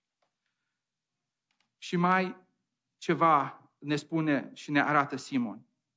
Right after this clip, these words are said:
Este rece, indiferent de Domnul Iisus Hristos.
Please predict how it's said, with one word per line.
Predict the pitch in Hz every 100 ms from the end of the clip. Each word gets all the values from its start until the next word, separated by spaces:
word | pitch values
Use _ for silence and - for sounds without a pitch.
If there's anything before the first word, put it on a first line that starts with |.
| _ _ _ _ -
Este | 170 185 - 202 196 - _ _
rece, | 160 202 214 - 127 107 _
indiferent | 196 208 196 185 190 180 185 147
de | -
Domnul | 135 135 135 127
Iisus | 123 127 -
Hristos. | 127 117 131 80 -